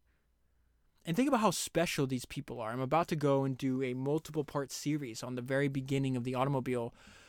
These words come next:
um, of the auto, the creation of the automobile, uh, industry in the United States. Uh, I'm gonna cover the founders of G M, Dodge. I'm gonna, uh, another podcast on Henry Ford.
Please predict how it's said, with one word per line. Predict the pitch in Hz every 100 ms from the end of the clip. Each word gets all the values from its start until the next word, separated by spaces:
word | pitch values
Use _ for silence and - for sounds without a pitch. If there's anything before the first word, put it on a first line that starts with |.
| - _ -
um, | 131 123 117 110 131 143 _ _ _ _ _ _ -
of | 139
the | 139
auto, | 135 147 156
the | 147
creation | - 143 151
of |
the | 139
automobile, | 143 165 156 131 127 127 123 117 _ _ _ _ -
uh, | 131 120
industry | - 175 226 - 120 107
in | 117
the | 127
United | 123 120 -
States. | - 196 - - - - - _ _ _ _ -
Uh, | 120 117 117 113
I'm | 120
gonna | 120
cover | 120 123
the | 120
founders | 127 123 120
of | 135
G | 131 139 160
M, | 185 143 117 117 127
Dodge. | 147 165 151 110 78 - 139
I'm |
gonna, | 123 123 127
uh, | 123 120 120
another | 143 131 131
podcast | 127 143 135 139 147
on |
Henry | 131 147 143
Ford. | 135 - 240 208 -